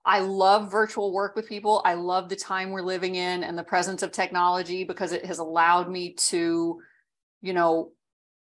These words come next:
bring change for the change makers, for people all over the entire world, right? And, like, to just be able to hop on a Zoom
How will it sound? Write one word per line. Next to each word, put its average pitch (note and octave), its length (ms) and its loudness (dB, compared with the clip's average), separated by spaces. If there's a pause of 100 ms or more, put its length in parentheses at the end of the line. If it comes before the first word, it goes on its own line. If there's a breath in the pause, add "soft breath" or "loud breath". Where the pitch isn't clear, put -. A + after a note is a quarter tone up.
bring G3+ 720 2
change F#3 920 -4 (560)
for G3+ 300 8
the F3+ 120 0
change B3 440 0
makers, F3+ 680 -2 (880)
for A3 180 2
people A3 600 2
all F#3+ 240 6
over F#3+ 200 0
the F3 100 0
entire E3 460 -2
world, G3+ 400 2
right? E3 300 0
And, F3+ 140 -8
like, F#3 180 -6
to G3 100 -6
just F#3+ 200 -8
be G3+ 60 0
able F#3 140 2
to F3 60 0
hop F#3+ 240 2
on F#3+ 120 0
a E3+ 80 -6
Zoom F3+ 500 -4